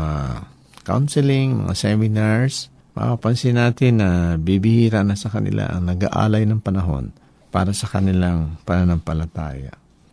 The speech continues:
At sa Europa po, sa Amerika ay nagkakaroon ngayon ng malaking pagbabago. Ang ibig sabihin ay paunti na ng paunti ang nagsisimba. At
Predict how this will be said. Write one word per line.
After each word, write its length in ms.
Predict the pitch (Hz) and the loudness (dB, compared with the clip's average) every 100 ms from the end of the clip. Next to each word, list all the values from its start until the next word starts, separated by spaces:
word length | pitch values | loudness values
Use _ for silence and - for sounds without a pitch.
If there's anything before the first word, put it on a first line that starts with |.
| _ | _
At 160 | - 120 | -4 -2
sa 160 | 139 | 2
Europa 480 | 131 131 151 165 156 | 4 6 4 2 0
po, 320 | 143 147 147 143 | 0 0 0 -2
sa 80 | - | -4
Amerika 640 | 113 113 120 120 123 117 | 0 2 4 2 0 -2
ay 240 | 90 110 110 | 0 0 0
nagkakaroon 640 | 104 113 117 120 131 131 | 0 -2 0 0 2 4
ngayon 400 | 127 131 139 113 | 6 6 6 4
ng 260 | 98 101 101 95 95 87 - _ _ _ - | 2 2 2 0 -4 -10 -20 _ _ _ -6
malaking 400 | 104 113 135 120 | -2 0 0 -2
pagbabago. 720 | 113 98 87 98 98 92 78 - _ _ _ 92 | -2 -4 0 0 0 -2 -8 -12 _ _ _ -4
Ang 80 | |
ibig 240 | 107 127 123 | 0 0 0
sabihin 480 | 123 113 127 131 123 | -2 -2 0 0 2
ay 400 | 104 92 104 - _ _ | 0 -2 -6 -12 _ _
paunti 480 | - - 127 123 156 | -10 -4 -6 -2 0
na 80 | 139 | 0
ng 160 | 131 120 | -2 -2
paunti 480 | 95 120 107 110 107 - - | -2 -2 -2 -2 -2 -6 -4
ang 240 | 127 165 143 | 0 2 0
nagsisimba. 800 | - 107 - 85 76 71 - - _ _ _ 95 | -2 -4 -2 -4 -4 -4 -8 -14 _ _ _ -6
At 500 | 110 120 120 120 | -2 0 0 -2